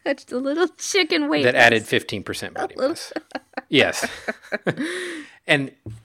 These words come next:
Speaker 2: you know, we talked about the lever rule recently, or the
Speaker 1: Yeah.
Speaker 2: lever rule. And it applies here too, because if you put this fifteen percent of the body mass with, you know, its center of gravity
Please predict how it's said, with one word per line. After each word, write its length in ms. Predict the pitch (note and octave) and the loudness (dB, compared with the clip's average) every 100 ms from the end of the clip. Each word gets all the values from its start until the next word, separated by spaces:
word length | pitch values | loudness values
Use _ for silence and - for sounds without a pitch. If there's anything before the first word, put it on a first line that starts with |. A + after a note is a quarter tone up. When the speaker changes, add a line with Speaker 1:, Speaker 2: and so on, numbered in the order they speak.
| _ - | _ -12
Speaker 2:
you 120 | - D3 | -2 0
know, 80 | |
we 280 | D3+ D#3+ D#3+ | 0 -2 -2
talked 240 | D3 A3+ A3+ | 2 2 4
about 140 | F3+ | 0
the 80 | A2+ | 2
lever 240 | G#2 G2+ F#2 | 0 0 -2
rule 280 | E2+ E2 F4+ E4 - | -6 -6 -6 -6 -6
recently, 480 | G2+ - - E2+ - _ _ _ _ | -6 -6 -12 -20 -20 _ _ _ _
or 160 | A2+ F#2+ | -4 -4
the 140 | G2+ | -2
Speaker 1:
Yeah. 80 | G#2+ | 0
Speaker 2:
lever 240 | A2 G2+ F#2 | 0 0 -2
rule. 300 | F2 F2 - - C#4+ D#4 - _ _ - | -2 -4 -6 -8 -14 -14 -18 _ _ -4
And 460 | A#2+ A2+ G#2 F#2+ - - - _ _ _ _ _ _ _ _ _ _ _ - | 2 2 2 -4 -12 -20 -20 _ _ _ _ _ _ _ _ _ _ _ 2
it 100 | D3 | 2
applies 340 | D#3 D#3+ D3+ | 6 6 6
here 140 | D#3 | 4
too, 220 | D3 E3 A#2+ | 2 2 0
because 300 | F#2 A2 G2+ | 0 -2 -2
if 120 | - | -4
you 80 | A2 | -2
put 440 | - D#3 - - _ _ _ _ _ _ _ - | 4 4 2 -8 _ _ _ _ _ _ _ -10
this 460 | A2 G2+ - - - | -4 -2 -4 -8 -10
fifteen 320 | - C#3+ D#3 | -8 -6 -6
percent 280 | D3+ C3 C3+ | -6 -4 -4
of 40 | A#2+ | -2
the 40 | |
body 240 | A2+ G2 F2+ | 0 -2 -2
mass 440 | F2 F2 - - _ _ _ _ - - - _ _ _ _ _ | -10 -12 -12 -16 _ _ _ _ -20 -20 -20 _ _ _ _ _
with, 540 | A#2 G2+ F#2+ - - _ _ _ _ _ - | 0 0 -2 -8 -16 _ _ _ _ _ -16
you 100 | G#2+ | -14
know, 60 | - | -12
its 140 | F#2 | -6
center 280 | - A#2+ A2 | -2 0 0
of 100 | F#2+ | 2
gravity 520 | A2 G2 G2 F#2+ F#2 | 2 2 0 -4 -10